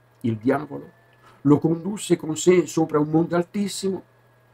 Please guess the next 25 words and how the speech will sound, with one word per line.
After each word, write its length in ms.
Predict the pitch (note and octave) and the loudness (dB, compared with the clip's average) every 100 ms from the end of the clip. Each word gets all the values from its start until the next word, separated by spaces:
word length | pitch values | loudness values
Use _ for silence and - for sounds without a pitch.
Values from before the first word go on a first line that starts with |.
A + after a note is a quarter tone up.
| _ _ - | _ _ 2
gli 180 | D3 | 6
mostrò 400 | E3+ D#3+ - D#3 | 6 4 0 0
tutti 320 | D#3 D#3 - D3 | 0 -4 -8 -6
i 120 | D3 | -2
regni 240 | D3 D3+ | 0 2
del 160 | E3+ F3 | 4 4
mondo 400 | G3+ G#3 F#3 D#3 | 4 0 -6 -6
con 140 | D#3 | -4
la 100 | D#3+ | -2
loro 200 | F3 G3 | -2 0
gloria 460 | E3 B2 A#2+ B2+ - | 2 2 0 -4 -10
e 80 | C#3+ | -14
gli 120 | D3+ | -10
disse: 440 | A#2 G2+ - - _ _ _ _ _ _ | -10 -10 -16 -20 _ _ _ _ _ _
"Tutte 480 | - A#3 - - F#3 | 0 0 2 2 2
queste 380 | - G#3 - F#3 | 2 0 2 0
cose 540 | - D#3 A2+ A2+ G2+ - | 4 4 4 2 -4 -4
io 340 | C3 C3 A#2+ | 2 4 4
ti 180 | - C3 | 2 -2
darò, 340 | A#2 A2 F#2+ - _ _ _ _ _ _ _ | 0 2 0 -2 _ _ _ _ _ _ _
se 360 | - - C#3 - _ _ _ | -10 0 0 0 _ _ _
prostrandoti 880 | - E3 - - F#2+ F2 F#2 - G#2+ - | -8 -6 -6 -8 -8 -8 -12 -12 -14 -10
mi 220 | A#2+ A#2+ C3 | -4 -4 -4
adorerai." 680 | A#2+ B2+ C3 B2+ F#2+ E2+ - _ _ _ _ _ _ _ _ _ _ _ _ _ _ _ _ _ _ _ _ _ _ _ _ _ _ - - _ _ _ _ _ | -4 -2 0 -2 -6 -14 -20 _ _ _ _ _ _ _ _ _ _ _ _ _ _ _ _ _ _ _ _ _ _ _ _ _ _ -20 -20 _ _ _ _ _
Il 240 | C3 A#2+ | 0 0